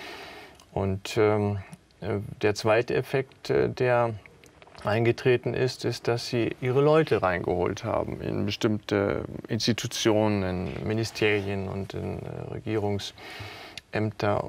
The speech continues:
Und, ähm, das ist schlecht, weil sich da dieses, äh, D-D-R-nostalgische Milieu plötzlich dann auch im Regierungsapparat breit macht.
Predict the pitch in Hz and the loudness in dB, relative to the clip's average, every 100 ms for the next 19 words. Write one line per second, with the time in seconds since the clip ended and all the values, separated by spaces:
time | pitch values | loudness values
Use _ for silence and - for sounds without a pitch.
0 | - 107 110 - - 110 110 104 - - | -4 -2 -2 -2 2 2 2 0 -2 -6
1 | - 60 90 110 117 - - - _ - | -10 -10 -6 -2 -2 0 -4 -6 _ -4
2 | 123 - - 135 175 - 120 117 117 117 | -4 -2 2 4 2 0 2 2 0 -2
3 | 120 117 117 117 117 117 - - - - | 2 2 2 -2 -2 -2 -2 -4 -2 -2
4 | - - - - 113 110 113 110 104 131 | -2 -8 -12 -8 0 2 4 2 2 4
5 | 135 - 110 113 117 117 120 110 104 127 | 2 2 4 4 4 2 2 4 6 6
6 | 143 127 123 127 - 127 - 113 123 120 | 6 2 -2 -4 0 0 0 0 2 4
7 | 120 135 214 170 135 101 - 87 87 87 | 4 4 4 2 0 -2 0 2 2 0
8 | - 113 80 - 73 92 - | 0 0 0 0 -4 -4 -8